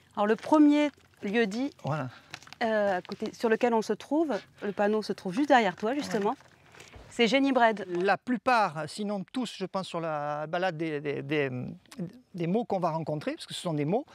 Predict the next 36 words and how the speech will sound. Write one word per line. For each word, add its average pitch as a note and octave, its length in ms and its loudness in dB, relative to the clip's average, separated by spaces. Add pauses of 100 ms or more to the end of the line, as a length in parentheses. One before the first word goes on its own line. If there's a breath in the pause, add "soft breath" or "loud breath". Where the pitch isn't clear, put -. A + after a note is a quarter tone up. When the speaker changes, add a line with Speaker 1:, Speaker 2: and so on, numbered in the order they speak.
(560 loud breath)
Speaker 2:
comme, G3+ 240 0
euh, F3 140 0
d'ailleurs E3+ 320 0
dans D#3+ 160 -2
notre D#3+ 260 -4
région, F#3 500 -2
hein, F#3 60 -2
et D3+ 160 -2
au D#3 100 -4
sens E3+ 300 -6
large, F3+ 300 -2
entre D3+ 500 -4
les D#3+ 220 -2
Alpes F3 180 -2
et E3 60 -2
les D#3 100 -4
Pyrénées, D#3+ 680 -2
et C3+ 40 -4
de, B2 340 -2 (480 loud breath)
de D#3 120 -2
l'océan F#3+ 340 -2
Atlantique F3+ 460 -2
jusqu'à E3 300 -4
la D#3+ 100 -2
Méditerranée, E3+ 600 -2 (440 loud breath)
euh, D3 260 -2
le G3+ 200 0
fond, B3 440 -2 (160)
il G3+ 160 0
est A3+ 60 2
occitan. G3 500 0
Pendant, E3 560 2
pendant F3+ 260 0
presque - 340 -2
un G3 80 0
millénaire F#3+ 520 0